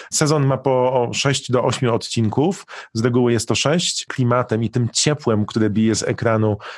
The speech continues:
bardzo przyjemne. Josh O'Connor, który gra Karola w The Crown,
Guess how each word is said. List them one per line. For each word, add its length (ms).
bardzo 260
przyjemne. 540
Josh 200
O'Connor, 360
który 300
gra 180
Karola 380
w 40
The 100
Crown, 380